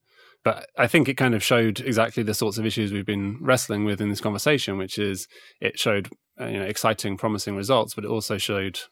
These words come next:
a heterogeneity of, of outcomes. It really depends who the operators are and how do, if governments wanna do these programs, how do they get smart about finding those operators and then managing them effectively?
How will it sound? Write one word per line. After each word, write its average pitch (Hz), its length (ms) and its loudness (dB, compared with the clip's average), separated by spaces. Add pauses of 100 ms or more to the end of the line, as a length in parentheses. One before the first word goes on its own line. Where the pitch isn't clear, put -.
(140)
a - 80 -16
heterogeneity 110 840 0
of, 104 220 -2
of 113 160 2
outcomes. 98 600 0 (480)
It 120 140 -2
really 123 320 4
depends 104 760 -2 (500)
who 131 280 4
the 104 460 0
operators 110 560 0
are 104 420 0 (420)
and 101 140 0
how 120 240 2
do, 104 480 0 (140)
if - 120 -4
governments 104 300 0
wanna 101 160 -2
do 139 180 2
these 107 200 -4
programs, 101 480 -4
how 113 120 -4
do 104 120 -2
they 101 100 -2
get - 160 -4
smart 110 380 -2
about 101 180 -6
finding 110 300 -2
those 95 160 -4
operators 98 420 -4
and 98 100 -4
then 98 80 -2
managing 98 380 0
them 95 100 -4
effectively? - 540 -8